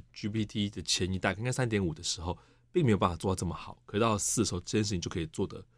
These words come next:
做得很顺了。然后后来他，我们就在看这个G P T four嘛，然后我们就发现说，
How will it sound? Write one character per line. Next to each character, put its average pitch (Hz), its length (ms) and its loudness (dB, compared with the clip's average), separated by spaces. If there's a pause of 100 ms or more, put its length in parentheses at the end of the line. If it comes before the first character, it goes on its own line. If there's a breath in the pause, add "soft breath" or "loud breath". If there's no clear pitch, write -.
(140)
做 151 140 -4
得 127 40 4
很 90 140 2
顺 80 300 6
了。 - 80 -14 (880)
然 110 120 -2
后 127 300 8
后 165 160 0
来 104 220 6
他， 101 400 0 (720)
我 95 60 -10
们 95 100 -2
就 113 80 8
在 117 80 8
看 110 240 2
这 101 80 4
个 - 20 4
G 90 140 -6
P 87 60 -4
T 92 120 -2
four 80 220 -6
嘛， - 120 -18
然 92 120 -12
后 107 40 -2
我 110 40 0
们 95 80 -2
就 98 80 -10
发 107 80 0
现 107 80 2
说， 104 160 2